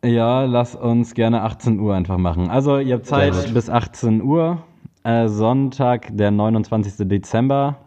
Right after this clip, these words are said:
Speaker 1: Wie Adrian schon gesagt hat, nochmal kurz zusammengefasst, einfach uns in der Story erwähnen, am liebsten direkt über Spotify teilen, dass die Leute dann auch raufklicken können. Äh, und ich würde noch einen raushauen, wenn wir es schaffen sollten, dann die hundert Follower vielleicht auch zu knacken, dann würde ich nochmal zwei Paar Socken raushauen.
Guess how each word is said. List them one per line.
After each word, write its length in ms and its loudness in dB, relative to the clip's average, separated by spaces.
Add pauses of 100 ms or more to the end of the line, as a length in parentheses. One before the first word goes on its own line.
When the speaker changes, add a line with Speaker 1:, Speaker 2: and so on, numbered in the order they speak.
(1200)
Speaker 1:
Wie 180 0
Adrian 320 0
schon 160 0
gesagt 280 0
hat, 60 2
nochmal 160 0
kurz 140 -2
zusammengefasst, 520 0
einfach 540 0
uns 420 -2
in 160 -2
der 100 2
Story 320 0
erwähnen, 320 0
am 120 -2
liebsten 340 -2
direkt 320 0
über 180 0
Spotify 520 -2
teilen, 480 0
dass 160 -4
die 80 -4
Leute 280 0
dann 160 0
auch 200 -2 (100)
raufklicken 480 0
können. 360 0 (960)
Äh, 400 0 (100)
und 120 0
ich 80 0
würde 160 0
noch 340 -2
einen 300 0
raushauen, 640 0
wenn 160 0
wir 140 0
es 180 -8
schaffen 280 0
sollten, 420 0
dann 200 0
die 220 0
hundert 360 0
Follower 420 0
vielleicht 300 -2
auch 80 -6
zu 140 -8
knacken, 480 -2
dann 220 0
würde 380 0
ich 240 -6
nochmal 480 0
zwei 360 0
Paar 180 0
Socken 300 -2
raushauen. 460 -2